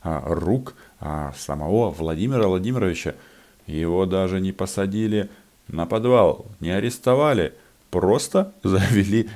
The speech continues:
дело, и он продолжает, а, ходить по улицам. И... После этого кто-то скажет, что у нас, а, беспощадная,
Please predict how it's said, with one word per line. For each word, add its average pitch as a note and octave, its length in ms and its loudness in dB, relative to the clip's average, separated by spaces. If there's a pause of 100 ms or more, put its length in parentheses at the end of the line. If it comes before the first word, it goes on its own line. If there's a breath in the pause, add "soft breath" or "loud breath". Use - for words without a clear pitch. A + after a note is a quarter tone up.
дело, F#2+ 640 0 (160 loud breath)
и E2+ 280 0
он E2 220 0 (160)
продолжает, F2 800 2 (160 loud breath)
а, C#2+ 580 -6 (160)
ходить F2+ 320 -6
по - 80 -2
улицам. F2+ 520 0 (260 loud breath)
И... D#2 420 -4 (340 loud breath)
После G2 320 0
этого F2+ 220 -2
кто-то F2+ 300 -6
скажет, F2 400 -4
что - 260 -6
у F2+ 40 -4
нас, E2+ 300 -6 (240 loud breath)
а, D2+ 640 -4
беспощадная, F2 1200 -2